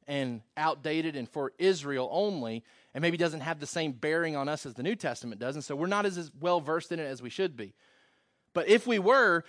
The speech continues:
I think we would read Revelation and we would hit this idea in Ezekiel and say, "Oh, that, that makes total sense to me. Like, I've heard that before."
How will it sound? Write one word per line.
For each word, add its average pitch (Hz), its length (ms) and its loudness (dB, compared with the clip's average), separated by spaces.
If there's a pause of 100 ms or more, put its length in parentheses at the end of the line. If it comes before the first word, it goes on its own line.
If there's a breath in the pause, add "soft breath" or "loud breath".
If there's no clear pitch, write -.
(140 loud breath)
I 175 60 0
think 196 160 2
we 208 80 2
would 170 180 6
read 226 220 4
Revelation 180 580 4
and 170 80 0
we 170 60 2
would 165 160 2
hit - 440 2
this 185 200 -2
idea 175 440 4
in 170 60 0
Ezekiel 165 540 -2
and 151 80 -2
say, 151 220 -2
"Oh, 156 120 0
that, 180 220 0
that 170 100 -4
makes 135 160 -6
total 151 260 -4
sense 143 300 -10
to 117 80 -12
me. 104 140 -8
Like, 123 140 -6
I've 135 120 -2
heard 170 300 -4
that 127 160 -2
before." 113 420 -8